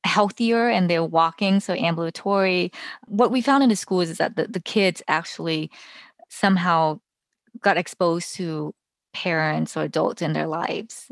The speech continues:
We actually did not find data that they were giving to each other at the school setting, at least for preschool and, and daycare. And then for the nursing homes, these patients are, you know, tend to be older, sicker,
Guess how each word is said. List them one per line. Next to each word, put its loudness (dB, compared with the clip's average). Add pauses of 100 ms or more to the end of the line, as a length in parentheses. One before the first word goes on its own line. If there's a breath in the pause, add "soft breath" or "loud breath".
We 2
actually 0
did -2
not 0 (200)
find -2
data -2
that -8
they 0
were -4
giving -2
to -8
each -6
other -6
at 0
the -4
school -12
setting, -6
at 2
least 4
for -2
preschool -4
and, -2 (420 loud breath)
and -2
daycare. -4 (560)
And 6
then 4
for 0
the 2
nursing 4
homes, 0
these -6
patients 0
are, -4 (400 loud breath)
you 2
know, 2
tend 0
to -8
be -4
older, 2
sicker, -4